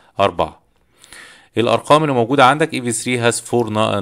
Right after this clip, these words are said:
numbered input port، تمام، اللي مترقمه من واحد لأربعة ده الانبوت بورت، تمام، ده اللي هيبقى واصل عليها السنسورز بتاعتك، تمام، ايا كان نوع السنسور بقى اللي انت هتوصله،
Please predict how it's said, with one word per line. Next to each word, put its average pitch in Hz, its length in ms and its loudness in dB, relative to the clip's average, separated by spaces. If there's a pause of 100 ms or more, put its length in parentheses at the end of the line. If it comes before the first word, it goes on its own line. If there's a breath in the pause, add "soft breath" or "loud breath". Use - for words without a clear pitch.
numbered 110 540 -4
input 98 200 -4
port، 131 480 -2
تمام، 120 420 -4
اللي 95 160 -6
مترقمه 117 440 0
من 113 40 -4
واحد 123 220 -2
لأربعة 110 340 2
ده 127 140 0
الانبوت 110 340 -4
بورت، 85 320 -6
تمام، 110 380 -6
ده 120 100 0
اللي 120 100 -2
هيبقى 113 240 0
واصل 110 220 -2
عليها 95 200 2
السنسورز 95 520 -4
بتاعتك، - 540 -12 (180)
تمام، 110 320 -4 (340 loud breath)
ايا 117 180 2
كان 110 220 -4
نوع 113 180 -2
السنسور 107 440 -4
بقى 104 160 0
اللي 104 120 -4
انت 104 140 -8
هتوصله، 113 640 -2